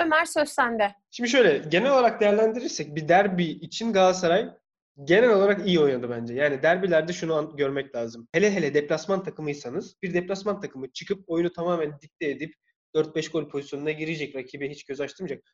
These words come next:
Speaker 2: Bu çok nadir olur. Bu perspektiften bakınca bence Galatasaray çok doğru oynadı genel olarak. Yani hem Trabzon'a doğru düzgün akan oyunda pozisyon vermedi kendi hataları dışında.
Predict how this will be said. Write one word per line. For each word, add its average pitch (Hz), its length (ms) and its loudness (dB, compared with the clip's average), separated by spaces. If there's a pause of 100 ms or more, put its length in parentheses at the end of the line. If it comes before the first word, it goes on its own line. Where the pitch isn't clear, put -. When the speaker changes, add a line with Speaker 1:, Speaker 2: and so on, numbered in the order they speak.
(180)
Speaker 2:
Bu 175 40 -18
çok 196 180 -4
nadir 151 260 -4
olur. 117 200 -10 (100)
Bu 214 160 -10
perspektiften 196 540 -4
bakınca 226 380 -6
bence 196 220 -2
Galatasaray 196 320 -4
çok 175 200 -16
doğru 160 180 -6
oynadı 139 260 -8 (160)
genel 139 200 -8
olarak. 120 380 -10
Yani 143 420 0 (280)
hem 208 260 -4
Trabzon'a 175 520 0
doğru 165 220 -4
düzgün 160 340 -10
akan 165 260 -8
oyunda 147 320 -4
pozisyon 139 420 -8
vermedi 143 320 -4
kendi 135 280 -12
hataları 123 420 -10
dışında. 147 380 -14